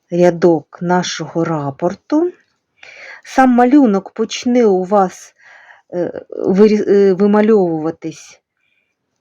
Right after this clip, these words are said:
вже після двох рапортів. Для зразка, якщо ви в'яжете в-, великий виріб,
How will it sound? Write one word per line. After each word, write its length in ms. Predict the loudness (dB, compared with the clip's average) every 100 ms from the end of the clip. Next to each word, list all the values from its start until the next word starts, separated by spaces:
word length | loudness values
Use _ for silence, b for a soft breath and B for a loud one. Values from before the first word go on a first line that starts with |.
| _ _ _ _ _ _ _ _ _
вже 380 | -4 -2 2 0
після 680 | 0 -6 -6 -4 0 0 -2
двох 680 | -8 -6 -4 0 0 0
рапортів. 1200 | -2 -4 -4 -8 -8 _ -6 0 2 0 -12 -20 _ _ _ _ _ _ _ _ _ _ _ _ _ _ _ _ _ _ _ _ _ _ _ _ _ _
Для 240 | 0 2 2
зразка, 600 | 2 -2 -4 -6 -2 0
якщо 420 | 0 -4 -6 -4
ви 100 | -2
в'яжете 640 | 0 0 0 -4 -4 -4
в-, 160 | -6 -12
великий 720 | -6 -2 0 0 -2 -4 -4
виріб, 440 | -2 0 0 -2